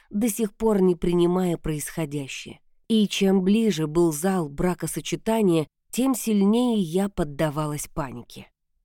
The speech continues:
Семья поддерживала меня как могла, обещая, что замужняя жизнь с Дэйвом принесет только счастье.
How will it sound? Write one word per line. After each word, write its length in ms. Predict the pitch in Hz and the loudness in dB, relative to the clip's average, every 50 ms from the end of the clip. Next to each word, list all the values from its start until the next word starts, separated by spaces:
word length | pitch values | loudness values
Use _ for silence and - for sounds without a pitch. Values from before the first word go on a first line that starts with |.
| _ _ _ - | _ _ _ -6
Семья 320 | - 214 214 226 220 247 240 | -2 0 0 2 2 0 0
поддерживала 760 | 208 214 208 196 185 180 226 240 220 202 196 208 202 202 202 | 0 0 0 0 0 0 0 0 0 0 0 0 0 2 2
меня 300 | 208 208 208 214 220 202 | 2 2 2 2 0 0
как 220 | - 220 202 202 | 0 -4 -4 -2
могла, 520 | - 208 196 190 190 214 240 233 214 156 - _ _ | 0 0 0 0 2 2 2 2 0 0 -2 _ _
обещая, 540 | - 147 160 175 196 196 - 294 311 277 220 | -6 -4 -2 0 0 0 0 0 0 0 0
что 200 | - - - 202 | -2 -2 -2 0
замужняя 680 | 175 196 190 196 226 240 226 208 202 196 190 185 175 | 0 2 2 2 2 0 0 2 2 2 2 2 0
жизнь 420 | 156 160 196 247 269 240 180 180 170 | -2 -2 -4 -2 -2 -2 0 0 -2
с 80 | 160 | -2
Дэйвом 540 | 156 156 190 220 240 233 196 202 190 180 165 | -2 0 0 2 2 2 2 2 0 0 0
принесет 480 | - 185 185 196 190 - 233 226 - - | 0 2 2 2 2 2 0 -2 -2 0
только 280 | 226 226 208 - 220 | -2 -2 0 0 -2
счастье. 640 | 208 - - 285 294 277 220 - - - 120 - - | -2 -2 -2 -2 -2 -2 -4 -6 -6 -8 -8 -8 -10